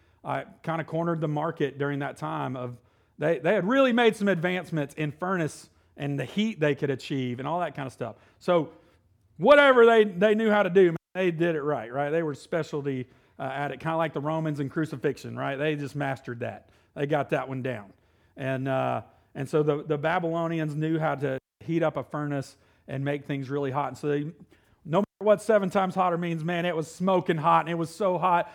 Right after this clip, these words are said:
that when the guys took the guys in there, they died, right? I mean, just that intense of a heat, uh, just extreme. And so we're all gonna watch these guys burn, and then no one else is gonna stand up against the king.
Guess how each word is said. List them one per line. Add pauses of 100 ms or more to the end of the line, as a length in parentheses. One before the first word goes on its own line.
(120)
that
when
the
guys
took
the
guys
in
there,
they
died, (260)
right? (280)
I
mean,
just
that
intense
of
a
heat, (300)
uh,
just
extreme. (300)
And
so (680)
we're
all (220)
gonna
watch
these
guys (200)
burn, (240)
and
then
no
one
else
is
gonna
stand
up
against
the
king.